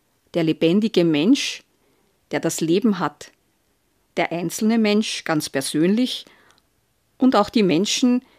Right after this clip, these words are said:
in einem guten, lebendigen, friedvollen Miteinander. Dafür hat Gott seinen Sohn gesandt.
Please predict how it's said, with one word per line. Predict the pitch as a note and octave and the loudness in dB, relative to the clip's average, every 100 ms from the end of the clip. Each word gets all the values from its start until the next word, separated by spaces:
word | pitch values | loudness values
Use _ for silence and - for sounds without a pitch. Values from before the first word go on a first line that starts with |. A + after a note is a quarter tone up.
| _ | _
in | - G#3 | -4 0
einem | E3+ F#3 | 0 0
guten, | - A#3 - G#3 | 0 -2 2 2
lebendigen, | F#3 F3 D3+ F3 G3+ G3 F3+ F#3+ - | 2 0 -2 -2 -4 -2 -4 -4 -8
friedvollen | - A3 - - E3+ E3 F3 E3+ - | -2 -2 -2 0 2 2 -2 -6 -2
Miteinander. | F#3+ - D#3 B2+ C3 - _ _ _ _ _ _ _ _ _ _ _ _ _ _ _ - | -2 -2 -4 -6 -8 -12 _ _ _ _ _ _ _ _ _ _ _ _ _ _ _ -6
Dafür | C3 F3 - A#3 | -2 -2 0 0
hat | F#3+ - | 0 -4
Gott | - F3+ | -8 -6
seinen | - E3 D#3+ D#3+ | -6 -4 -2 -2
Sohn | - F3 A3 | -2 -2 0
gesandt. | E3 - C3+ D3 - | -2 -4 -6 -6 -10